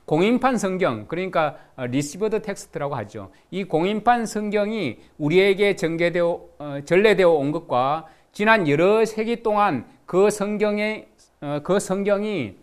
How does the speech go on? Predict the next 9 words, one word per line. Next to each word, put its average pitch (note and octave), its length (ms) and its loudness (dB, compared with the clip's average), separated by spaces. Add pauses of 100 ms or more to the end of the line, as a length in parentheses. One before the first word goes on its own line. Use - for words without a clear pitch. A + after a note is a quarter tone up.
(380)
어, C3+ 440 -12 (500)
끼친 F3+ 540 -4 (360)
타의 A#3+ 300 2
추종을 B3+ 400 0
불허하는 F#3 640 2
영향력만으로도, G3 1400 0 (200)
어, C3+ 180 -6
루시아는, D3 800 0 (420)
어, B2+ 420 -10